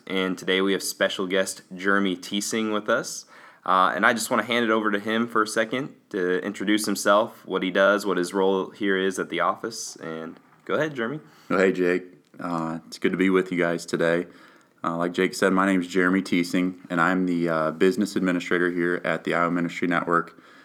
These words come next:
Speaker 2: Been in role for a little over, uh, two years, so primarily handle, uh, anything that deals with numbers. So budgeting, day-to-day operations, uh, our revolving loan fund,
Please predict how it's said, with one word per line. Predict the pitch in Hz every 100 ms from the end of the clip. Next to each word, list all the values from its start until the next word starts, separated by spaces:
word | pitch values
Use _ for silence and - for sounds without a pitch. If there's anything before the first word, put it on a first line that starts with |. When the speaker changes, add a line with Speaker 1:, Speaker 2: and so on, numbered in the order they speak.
| - _
Speaker 2:
Been | 92
in | 98
role | 95 95 92
for | -
a |
little | 90 92 92
over, | 92 92 87
uh, | - 82 82
two | - 131
years, | 127 110 113 139 147
so | - 87
primarily | 82 - 85 87 90 98 98 92
handle, | 92 92 95 95 95 98 - - - _ -
uh, | 82 -
anything | 90 98 98 98 95
that | 85 -
deals | 78 90 90 90
with | 92 -
numbers. | 85 80 78 78 73
So | 87
budgeting, | 82 95 104 107 101 98 95 - -
day-to-day | 90 90 90 90
operations, | 85 90 90 87 90 87 - 90 87 87 85 - - - - _
uh, | - 82 80
our | - 85
revolving | 85 82 85 85 87
loan | 85 87 85 85 -
fund, | - 90 90 87 85